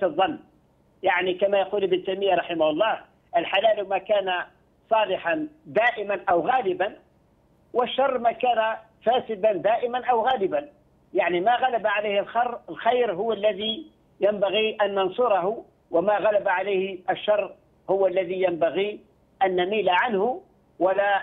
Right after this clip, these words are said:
نناصره. فالإمام والعالم والداعية والمصلح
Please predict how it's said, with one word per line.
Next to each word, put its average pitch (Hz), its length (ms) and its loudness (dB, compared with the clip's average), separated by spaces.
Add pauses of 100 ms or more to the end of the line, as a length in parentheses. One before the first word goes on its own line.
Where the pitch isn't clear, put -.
(140)
نناصره. 185 720 0 (540)
فالإمام 196 760 0 (300)
والعالم 170 1200 0
والداعية 190 840 0 (400)
والمصلح 196 880 0